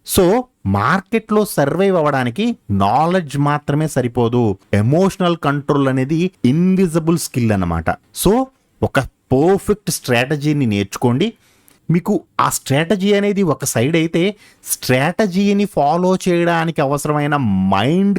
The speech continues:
కంట్రోల్ అనేది ఇంకొక సైడ్ అన్నమాట. మీరు ఒక సిస్టమ్ని ఫాలో అవుతున్నారు, ఒక స్ట్రాటజీని. So, దాన్నే పర్ఫెక్ట్గా ఫాలో అవ్వాలి అంటే మీ ఎమోషనల్ కంట్రోల్ ఉండాలి. మీరు దీన్ని కంట్రోల్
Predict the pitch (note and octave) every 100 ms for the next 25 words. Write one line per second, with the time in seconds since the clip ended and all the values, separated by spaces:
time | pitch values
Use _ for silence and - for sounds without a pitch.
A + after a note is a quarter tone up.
0 | - E3 D#3 D#3+ D3+ C#3 B2+ D3+ G3 D3
1 | - A#2+ A2 G2+ F#2+ F2+ F2 F#2 - -
2 | - - G#2 G#2 A2+ A2 - F#3+ F#3+ G#3
3 | D#3+ E3+ F#3 E3+ E3 C#3+ F#2 - G2+ -
4 | C3+ C#3 C3+ G2+ E2+ - - - _ _
5 | - - - _ _ _ A2 G2+ A2 D3+
6 | G#3 A#3 A#3+ C4 C4 G#3 A3 A3 B3 -
7 | G#3+ G#3 F#3 G3+ G#3 G3+ G#3 G#3 G3 F#3+
8 | B3+ F4 _ - D#3+ C#3+ A#2 D3 F#3 -
9 | F3+ E3 D3+ D3+ D#3 C#3 C3 B2 A2+ A#2+
10 | F#2+ - - G#2 F#2 A2+ A2 F2+ G2 B2
11 | C#3 A#2+ B2 C3+ F#3+ G#3